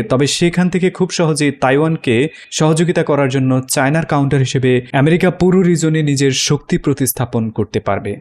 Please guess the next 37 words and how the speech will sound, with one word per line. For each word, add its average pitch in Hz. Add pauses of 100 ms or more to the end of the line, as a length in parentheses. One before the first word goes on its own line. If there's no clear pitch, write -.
(160)
আমেরিকার 196
বিশাল 180
এই 180
স্বার্থগুলো 170
আদায় 147
করার 156
ক্ষেত্রে 143
আমেরিকা 131
ক্লিয়ারলি 160
জানে 123
বাংলাদেশের 147
মানুষের 156
যে 147
মেন্টালিটি, 123 (200)
সেটার 160
বিরুদ্ধে 160
দাঁড়িয়ে 127
কোনো 123
কাজ 117 (200)
তারা 110 (120)
আদায় 110
করে 104
নিতে 101
পারবে 104
না। 104 (380)
যদি 160
এখান 220
থেকে 208
সত্যিকার 185
অর্থে 180
আমেরিকা 165
কোনো 147
কিছু 143
আদায় 123
করে 147
নিতে 135
চায়, 110